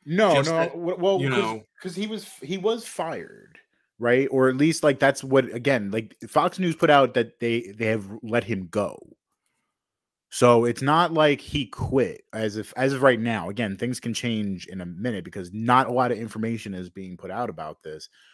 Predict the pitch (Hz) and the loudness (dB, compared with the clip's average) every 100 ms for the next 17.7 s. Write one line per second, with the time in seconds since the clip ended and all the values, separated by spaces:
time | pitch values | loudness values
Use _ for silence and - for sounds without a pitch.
0 | _ _ _ 117 110 139 139 143 139 123 | _ _ _ -6 2 2 2 0 2 2
1 | 117 127 117 104 101 104 101 95 90 95 | 0 -2 -2 -4 -8 -8 -10 -10 -8 -8
2 | - - 87 - _ _ _ _ _ _ | -8 -14 -14 -14 _ _ _ _ _ _
3 | _ _ _ _ _ _ _ _ _ _ | _ _ _ _ _ _ _ _ _ _
4 | _ 143 151 180 147 143 147 156 151 120 | _ -6 -2 -2 -2 -6 -4 -2 -4 -8
5 | 135 170 151 135 127 127 120 113 _ _ | -8 -4 -2 -2 -2 -4 -4 -6 _ _
6 | 120 117 117 - _ _ _ _ _ _ | -14 -12 -12 -14 _ _ _ _ _ _
7 | _ _ _ - 123 117 123 131 135 131 | _ _ _ -8 -6 -4 -2 -2 -2 -6
8 | - - 123 117 107 - 113 104 104 101 | -10 2 4 4 -2 -6 -4 -4 -4 -6
9 | - - 156 73 57 - _ _ _ _ | -2 6 6 4 -6 -18 _ _ _ _
10 | _ _ 113 120 120 131 120 110 120 139 | _ _ -2 0 6 6 6 0 0 2
11 | 165 127 98 101 92 92 87 82 - 73 | 2 0 -4 -6 -6 -8 -12 -14 -14 -16
12 | 64 65 - - 73 90 90 107 104 131 | -18 -20 -20 -20 -18 -18 -10 -10 -4 -4
13 | 123 113 113 135 110 87 107 101 98 107 | -4 -8 -4 -2 -2 -4 -6 -4 -4 -6
14 | 117 117 120 107 117 117 131 160 127 147 | -2 0 0 0 -4 -4 -2 -4 0 0
15 | 135 92 76 - - 92 - 104 101 90 | 0 -10 -12 -16 -12 -10 -8 -6 -8 -8
16 | 104 101 107 104 95 98 82 78 98 92 | -8 -8 -8 -10 -10 -10 -12 -14 -12 -10
17 | 90 92 87 95 90 87 | -8 -8 -8 -10 -10 -12